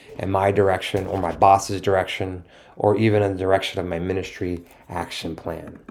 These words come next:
It's a thing. People who do not rest do not re-, work for no lasting reason. In the creation narrative,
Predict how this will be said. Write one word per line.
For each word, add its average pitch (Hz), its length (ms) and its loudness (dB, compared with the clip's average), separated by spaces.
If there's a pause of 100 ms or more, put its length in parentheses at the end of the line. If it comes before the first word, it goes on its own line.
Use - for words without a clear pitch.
(760)
It's - 140 -2
a 120 60 6
thing. 123 400 2 (1400)
People 107 480 2
who 101 100 2
do 101 140 2
not 101 240 4
rest 90 500 -4
do - 80 -8
not 92 320 -4
re-, 98 140 -4 (640)
work 110 320 6
for - 200 0
no 98 220 4
lasting 98 600 -2
reason. 107 460 -2 (4000)
In 127 80 6
the 120 80 6
creation 131 460 8
narrative, 98 520 2